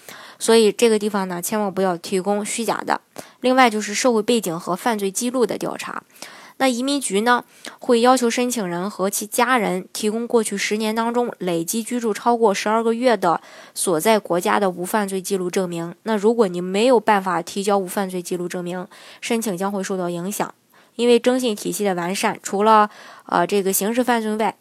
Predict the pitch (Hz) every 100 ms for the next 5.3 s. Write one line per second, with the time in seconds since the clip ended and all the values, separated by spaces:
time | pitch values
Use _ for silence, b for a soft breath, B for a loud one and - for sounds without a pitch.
0 | _ - 190 190 247 240 214 185 185 220
1 | 233 190 - 185 - _ _ _ _ _
2 | _ _ _ - - 233 240 240 208 208
3 | 208 190 - 220 190 180 190 226 214 185
4 | - 233 220 185 190 - 180 180 226 208
5 | 180 -